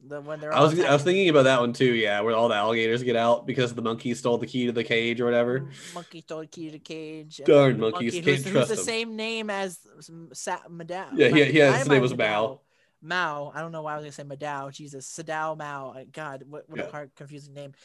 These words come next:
Speaker 1: The same name as Mao, and then it, basically Mao's doing deliveries, which is weird that McGron-,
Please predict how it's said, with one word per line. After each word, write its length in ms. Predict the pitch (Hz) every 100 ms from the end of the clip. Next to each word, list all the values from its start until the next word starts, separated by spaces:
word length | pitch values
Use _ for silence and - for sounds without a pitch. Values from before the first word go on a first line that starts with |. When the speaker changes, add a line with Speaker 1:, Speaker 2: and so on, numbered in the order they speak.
| _ -
Speaker 1:
The 80 | 196
same 260 | 247 254
name 160 | 254 240
as 120 | 180
Mao, 420 | 185 196 180 165
and 140 | 143 160
then 140 | 160
it, 80 | 156
basically 460 | 202 220 214 220
Mao's 320 | 196 185 190 180
doing 180 | 175
deliveries, 580 | 165 156 175 170 147 139
which 140 | 160 151
is 80 | 156
weird 300 | 208 349 226
that 160 | 160
McGron-, 500 | 160 139 180 208 180